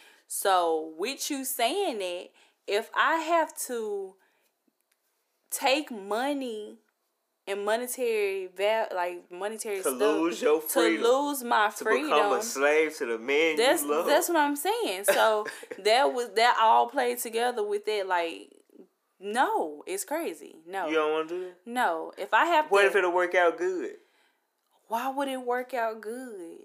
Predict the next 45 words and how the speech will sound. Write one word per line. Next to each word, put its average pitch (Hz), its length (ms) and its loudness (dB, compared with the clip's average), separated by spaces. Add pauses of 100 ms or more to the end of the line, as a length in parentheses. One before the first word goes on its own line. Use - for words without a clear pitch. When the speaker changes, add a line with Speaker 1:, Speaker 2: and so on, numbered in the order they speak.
Speaker 2:
Because 226 360 4
Speaker 1:
Why 247 100 2
Speaker 2:
you 240 60 0
Speaker 1:
would - 60 -4
a - 20 6
Speaker 2:
following 175 500 6
his 160 360 -6
lead. 165 360 -2
Speaker 1:
Why 233 240 6
would 277 240 0
a, 233 220 -6 (100)
I'm 311 220 2
not 302 180 2 (140)
Speaker 2:
I 165 160 6
ain't 247 120 4
Speaker 1:
saying - 20 -2
a - 20 -2
Speaker 2:
saying 190 120 6
I 180 180 6
agree, 233 80 0
Speaker 1:
man - 20 -2
Speaker 2:
I'm 220 180 2
Speaker 1:
not 202 80 0
Speaker 2:
just 202 80 -12
Speaker 1:
being 214 280 -2
Speaker 2:
saying. - 0 -
Speaker 1:
the 185 160 -12
head 202 400 -6
of 170 120 -12
the 160 140 -8
household, 185 1040 -8 (640)
but 196 200 -4
the 196 100 -4
head 233 320 -4
in 220 80 -8
the 202 80 -6
hou-, 202 240 0 (140)
household 202 520 0
is 180 140 -4
a 170 80 -4
way 180 360 -4
of 165 180 -10
that 170 320 -6 (560)
he's 254 380 -4
the 196 100 -4